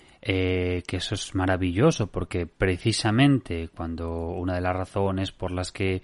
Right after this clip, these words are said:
digamos, que casi se marcha de, de, de los Celtics, antes de que se encontrara el ta-, nuestro amigo el taxista,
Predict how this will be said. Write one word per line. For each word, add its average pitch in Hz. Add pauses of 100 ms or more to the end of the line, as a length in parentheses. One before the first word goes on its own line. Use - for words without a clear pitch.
(440)
digamos, 92
que -
casi 104
se 92
marcha 92
de, 95
de, 92
de 95
los 98
Celtics, 113 (260)
antes 92
de 92
que 92
se 95
encontrara 92
el 95
ta-, 92
nuestro 101
amigo 98
el 95
taxista, 117